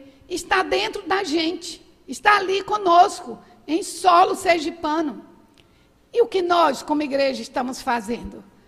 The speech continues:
Será que os nossos olhos estão voltados só para nós mesmos? E a gente não consegue levantar os olhos e olhar esses campos que estão brancos para a ceifa?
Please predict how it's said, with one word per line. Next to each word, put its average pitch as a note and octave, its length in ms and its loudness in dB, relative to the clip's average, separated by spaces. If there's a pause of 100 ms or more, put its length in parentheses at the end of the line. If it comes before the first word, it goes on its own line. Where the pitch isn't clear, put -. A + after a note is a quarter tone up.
(140)
Será D#4+ 320 6
que E4 80 -4
os C#4 140 -6
nossos D#4+ 420 2
olhos D#4+ 280 2
estão D#4+ 280 -4
voltados D4+ 540 0
só D#4 160 -4
para D4 200 -4
nós C#4 300 -6
mesmos? D#4 540 -4 (340)
E D4 100 0
a D#4 80 4
gente E4+ 280 0
não E4 100 2
consegue E4 540 0
levantar D#4+ 500 2
os C#4+ 160 -4
olhos D#4+ 340 0
e E4 60 2
olhar D#4 260 2
esses F4 280 -6
campos E4+ 400 -2
que D#4+ 80 -8
estão D4 320 -4
brancos D4 360 -4
para C4+ 220 0
a A#3+ 60 -2
ceifa? C#4+ 520 -4